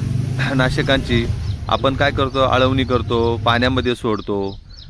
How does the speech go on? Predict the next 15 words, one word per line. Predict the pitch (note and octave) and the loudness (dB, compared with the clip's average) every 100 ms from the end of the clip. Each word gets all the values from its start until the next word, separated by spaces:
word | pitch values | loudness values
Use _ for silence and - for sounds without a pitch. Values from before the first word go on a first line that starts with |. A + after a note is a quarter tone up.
| - - - | -20 -20 -10
किंवा | B2+ B2+ B2+ | -2 2 2
ड्रिचिंग | A#2 B2+ A#2 C3 | 2 -2 0 0
करतो, | A#2+ G#2+ G#2+ G#2 G2+ G#2 - - | 0 0 0 0 -2 -4 -12 -2
फवारणी | B2 B2+ B2 C3 | 2 4 4 0
करतो, | A#2 A2 G2 G2+ G2 - | 0 -2 0 -2 -2 -2
असे | A#2+ D3+ | -2 0
उपाय | C3+ B2+ C3+ | 0 2 0
करत | C3+ C3+ B2+ | 2 -2 -2
असतोच. | B2 G#2+ F#2 - - - - - - - | -4 -4 -8 -10 -18 -18 -20 -20 -20 -4
पण | D#3+ D3+ A2 - | 2 2 0 0
त्याचप्रमाणे | D3 C3+ D3 D3 D3+ D3 | 0 0 0 2 0 0
आपण | C3+ D#3 A2+ F2 - - - - - - - - - - | 0 2 -2 -4 -14 -20 -20 -20 -20 -20 -20 -20 -20 -8
पिकामध्ये, | C3+ D3+ D3+ D3+ D#3 D#3+ - - - A2+ A#2 - | -2 0 0 0 0 0 -6 -10 -10 -10 -12 -10
एखाद्या | B2+ C3+ D3+ D3 | -6 -2 0 0
पिकामध्ये | D3 D3 D3 D3 D3+ | -2 -2 0 0 -2